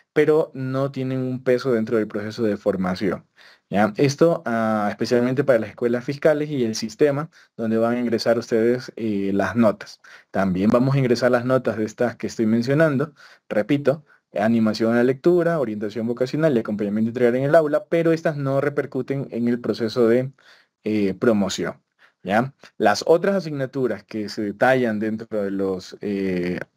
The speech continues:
documentos y acuerdos, eh, sí, como por ejemplo, educación física, educación cultural y artística, filosofía en el caso de bachillerato,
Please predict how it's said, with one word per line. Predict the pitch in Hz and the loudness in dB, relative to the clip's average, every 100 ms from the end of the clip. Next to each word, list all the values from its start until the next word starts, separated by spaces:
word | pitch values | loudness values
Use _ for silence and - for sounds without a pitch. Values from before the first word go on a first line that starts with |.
| _ _ | _ _
documentos | - 104 107 131 131 120 | -6 0 2 4 2 0
y | 107 | 0
acuerdos, | 98 151 170 202 202 _ - _ _ | 2 2 4 0 -2 _ -20 _ _
eh, | - 113 104 92 90 | -8 -4 -2 -2 -2
sí, | - 117 98 - | 0 0 0 -4
como | 95 95 | -6 -2
por | 104 98 | 0 0
ejemplo, | - 151 156 170 180 185 | 0 0 2 2 2 -2
educación | 101 101 98 98 101 95 | -8 -8 -8 -10 -10 -8
física, | - 151 160 147 143 - 156 165 165 _ _ _ _ | -6 -4 -2 -4 -2 0 2 0 -4 _ _ _ _
educación | 113 110 110 110 - 110 | -2 -2 -2 -2 -2 -2
cultural | 110 98 101 98 | -2 -4 -4 -2
y | 95 | -4
artística, | - 151 160 - 127 120 160 180 - _ _ _ _ _ _ _ _ | -2 2 2 0 -2 2 2 0 -6 _ _ _ _ _ _ _ _
filosofía | 120 113 110 101 139 131 | 2 2 -2 -2 2 2
en | |
el | 117 | 2
caso | 110 107 110 | 0 -4 -2
de | 104 | -2
bachillerato, | 98 - 95 107 156 160 151 | -4 -6 -2 2 2 2 -4